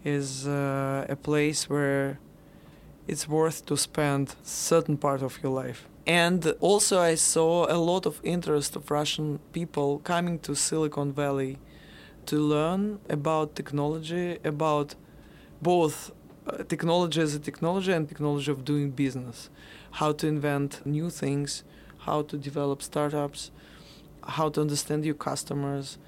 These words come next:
This is very entrepreneurial place. Unfortunately, this flow has reduced with visa situation, but it, it gives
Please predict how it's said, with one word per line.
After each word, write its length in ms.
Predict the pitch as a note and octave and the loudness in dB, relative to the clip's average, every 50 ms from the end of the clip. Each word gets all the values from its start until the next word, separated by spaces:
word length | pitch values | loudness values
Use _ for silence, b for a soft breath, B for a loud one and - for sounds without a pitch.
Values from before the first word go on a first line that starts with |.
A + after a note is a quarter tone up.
| B B B B B B - | B B B B B B -4
This 180 | D3+ E3+ E3 F3 | -2 -2 0 0
is 120 | E3+ D#3+ | -2 0
very 300 | D3+ E3 E3+ E3+ E3 D#3+ | 0 2 2 2 2 0
entrepreneurial 680 | D3+ - D#3 D3 - D3+ D3+ D#3+ D#3 D#3 D3+ C#3+ C#3 | 0 -2 -4 -4 -2 -2 0 0 2 2 2 0 -2
place. 460 | - - - C3+ A#2+ - - - - B B B B B B B B - | -4 -6 -6 -6 -6 -6 -8 -12 -14 B B B B B B B B -4
Unfortunately, 840 | - D3+ D3+ D3 - F3 F#3+ G#3 - - G3 F3 D#3+ D#3 D3+ D3 | -2 0 0 0 2 2 2 2 2 0 -2 -2 -2 0 0 0
this 280 | C#3 D#3 D#3 D#3 - - | 2 0 0 0 0 -2
flow 720 | - - - D#3 D#3 D#3 E3 F3 F3+ F#3 F#3 F3 D#3 - - - - - - | -4 -6 -4 0 0 2 2 0 0 0 0 -2 -2 -4 -8 -14 -20 -14 -10
has 420 | - C#3 D#3 E3 D#3+ D3 D3 D3 | -4 0 0 0 0 0 -2 -4
reduced 680 | D3+ E3 D#3 C#3 C#3 D#3 E3 D#3+ D#3+ D#3 - - - - - D3 | -4 -4 -4 -4 -4 -4 -4 -2 -2 -4 -4 -6 -8 -12 -6 0
with 480 | D3 D3+ D3 C#3+ C#3 C#3 C3 - - - - - | 2 2 4 2 2 -2 -4 -10 -18 -20 -10 -2
visa 260 | D3+ F3+ F3 E3 E3 D#3 | 0 0 2 2 2 0
situation, 680 | - - - - - B2+ C3 C3 C3+ - - - - B2+ - - - B B B B B B B B B B B - - - - | 0 -2 -4 -4 -4 -4 -4 -4 -6 -8 -8 -10 -12 -14 -16 -18 -20 B B B B B B B B B B B -20 -14 -8 -6
but 460 | D3+ C3+ D#3+ D3+ D3+ D3+ D3+ D3+ - - - | 0 2 4 4 6 4 2 0 -2 -2 2
it, 320 | D3+ D#3+ D#3 C#3+ - - - | 4 6 6 6 4 2 -2
it 120 | - D3 C3+ | -6 -4 0
gives 460 | C#3 D#3+ D#3+ D#3 D#3 D3 - - - | 2 2 2 2 0 -2 -4 -4 -6